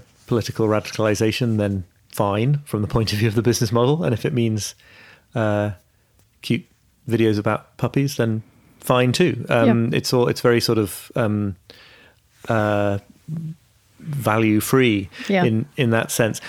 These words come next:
Speaker 1: But the point that really I think is so important <laughs> there is that this doesn't just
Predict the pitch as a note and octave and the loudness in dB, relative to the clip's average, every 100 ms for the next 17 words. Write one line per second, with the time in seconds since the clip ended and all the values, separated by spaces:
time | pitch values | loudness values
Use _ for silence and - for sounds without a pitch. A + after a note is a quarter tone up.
0 | - - C#3 D3 C#3+ - A3+ G3 D3+ C#3 | -18 0 2 2 2 2 4 2 2 2
1 | D3 B2+ B2 - _ _ B2 C3+ C#3+ A2 | 4 4 2 -6 _ _ 0 2 2 0
2 | G#2+ A#2 G#2 - B2 A2+ A#2+ B2+ A#2 A2 | 0 2 2 2 2 2 2 4 6 4
3 | F#2+ A#2+ - - - - - _ _ _ | 2 0 0 -14 -20 -20 -20 _ _ _
4 | _ - D3+ C#3+ A2+ D#3 D#3+ C#3+ B2+ - | _ -2 0 2 4 6 4 4 2 0
5 | - | -6